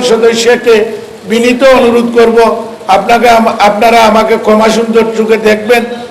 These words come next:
শুধু আওয়ামী লীগ বলে আমরা শুধু আওয়ামী লীগের লোকজনের কাছে যাব, শুধু তাই নয়, আমরা সকল শ্রেণী পেশার মানুষ, জাতি, ধর্ম, বর্ণ নির্বিশেষে আমরা সকল শ্রেণী পেশার মানুষের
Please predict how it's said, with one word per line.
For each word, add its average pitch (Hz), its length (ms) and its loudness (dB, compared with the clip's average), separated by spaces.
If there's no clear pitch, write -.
শুধু 214 260 -4
আওয়ামী 233 240 2
লীগ 240 240 0
বলে 233 220 2
আমরা 220 260 2
শুধু 214 280 -2
আওয়ামী 220 320 2
লীগের 240 340 2
লোকজনের 226 560 2
কাছে 214 220 2
যাব, 208 200 0
শুধু 208 260 -2
তাই 208 240 2
নয়, 214 300 2
আমরা 208 340 2
সকল 226 460 2
শ্রেণী 233 300 2
পেশার 240 400 2
মানুষ, 240 380 4
জাতি, 226 360 2
ধর্ম, 240 260 2
বর্ণ 233 260 2
নির্বিশেষে 240 640 2
আমরা 214 360 2
সকল 240 480 2
শ্রেণী 240 300 2
পেশার 233 380 2
মানুষের 226 560 2